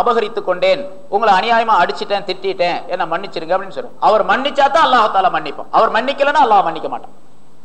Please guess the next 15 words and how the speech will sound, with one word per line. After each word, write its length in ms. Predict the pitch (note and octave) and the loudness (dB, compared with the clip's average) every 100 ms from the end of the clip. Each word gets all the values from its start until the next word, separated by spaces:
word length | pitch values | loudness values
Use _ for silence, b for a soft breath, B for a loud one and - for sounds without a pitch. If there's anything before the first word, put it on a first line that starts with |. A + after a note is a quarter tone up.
| - - - - - - | -14 -14 -14 -14 -14 -2
இது 240 | F3+ A3 D4 C4 - - - | 4 6 6 4 -2 -10 -4
பெற்றோர்களுக்கு 600 | G3+ - B3+ B3 A3+ A3+ | -4 2 4 4 2 -2
செய்யக்கூடிய 540 | G#3+ G#3 G#3 G#3 G3 F#3 | -2 -2 -2 -2 0 2
பாவம், 420 | G3 G3+ A3 A#3+ - - - - - - | 6 6 4 0 -8 -14 -14 -14 -8 -6
குற்றங்கள், 500 | G#3+ A3+ G3 G#3+ A3 - - - - | 0 0 2 0 -2 -6 -12 -14 -8
பெற்றோர்களுக்கு 760 | G3+ A#3+ B3+ A#3 G#3+ G3+ G3+ G3 | -4 2 4 4 2 0 -2 2
தரக்கூடிய 440 | G3+ A3+ G#3+ G3 | 2 2 0 0
நோவினைகள், 560 | F3+ A3 G3+ G3 A3 A3 - - - - | 0 2 0 0 0 -2 -6 -14 -14 -6
உறவினர்களுக்கு 720 | F3 B3 C#4 B3+ A3+ A3+ - | 2 2 2 2 2 0 0
தரக்கூடிய 500 | G#3 G#3+ G#3+ G#3 G3 | 2 2 0 -2 0
நோவினைகள், 540 | G3+ G#3 G#3 G3+ A3 A3 - - - | 0 0 0 0 -2 -2 -8 -14 -2
பக்கத்து 420 | - - A#3 - B3 | -2 2 0 0 -4
வீட்டுக்காரருக்கு 640 | A#3+ A3+ A3+ A3 A3 A3 | -4 -2 2 2 2 0
தரக்கூடிய 440 | G#3 G3+ G3+ G#3 G3+ | 0 0 0 -4 -4
துன்பங்கள், 760 | G3 G#3 G#3+ A3 A3+ A3 - | -4 -2 0 0 0 -4 -12